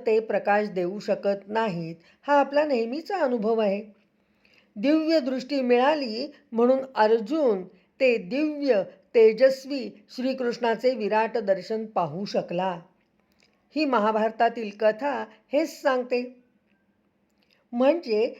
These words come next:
ईशाची उपासना करावयाची नाही. नाही, तसे नाही. सूर्याची उपासना सकाळी करतात वा संध्याकाळी करतात.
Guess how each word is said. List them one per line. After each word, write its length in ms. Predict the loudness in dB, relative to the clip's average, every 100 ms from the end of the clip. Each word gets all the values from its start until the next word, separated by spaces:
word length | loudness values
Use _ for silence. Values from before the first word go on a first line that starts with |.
| _
ईशाची 680 | -8 -6 2 4 4 2 -4
उपासना 680 | -4 -2 0 0 -2 -4 -6
करावयाची 840 | -4 2 4 4 4 2 0 -6
नाही. 520 | -2 -2 -2 -6 -10 -16 _ _ _ _ _ _ _ _ _ _ -2
नाही, 200 | 0 0 -2 _ -8
तसे 260 | -4 -2
नाही. 240 | -2 -4 -8 -16 _ _
सूर्याची 720 | _ -12 -10 0 2 2 0 -6
उपासना 840 | -6 -2 0 0 -2 -6 -4 -6 -10 _ _
सकाळी 380 | -4 0 2 0
करतात 580 | 0 -2 -2 -4 -4 -6 -12 _
वा 120 | -2 0
संध्याकाळी 580 | 0 0 0 0 0
करतात. 380 | 0 -4 -6 -12